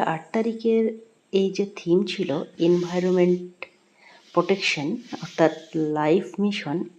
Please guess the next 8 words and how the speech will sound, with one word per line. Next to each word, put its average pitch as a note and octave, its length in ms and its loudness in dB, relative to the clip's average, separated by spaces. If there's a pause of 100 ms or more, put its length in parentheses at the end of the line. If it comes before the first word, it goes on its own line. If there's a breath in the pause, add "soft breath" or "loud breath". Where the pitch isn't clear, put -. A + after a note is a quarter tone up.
(140)
এই F#3+ 100 -2 (280)
থিমটা F#3 340 2 (100)
কিন্তু G3+ 200 0 (100)
আট D#3+ 100 -2 (120)
তারিখের F3+ 340 2 (100)
জন্যে E3 280 2 (800 loud breath)
ডিপার্টমেন্ট F3 540 2
থেকে G3+ 180 2